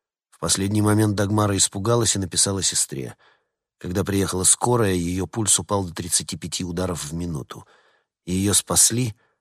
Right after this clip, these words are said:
но потом она не один месяц пролежала в психиатрической клинике.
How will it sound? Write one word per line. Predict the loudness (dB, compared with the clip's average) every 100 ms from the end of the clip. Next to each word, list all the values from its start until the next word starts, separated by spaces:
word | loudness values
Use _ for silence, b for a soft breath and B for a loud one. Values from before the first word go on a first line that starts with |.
| _ _ _
но | -6 0
потом | 0 4 4
она | 4 4
не | 4
один | 2 0 0
месяц | 0 0 0 -2
пролежала | -4 -6 -4 -4 -4
в | -4
психиатрической | -4 -2 -4 -4 -2 -2 -2 -6
клинике. | -10 -8 -10 -12 -16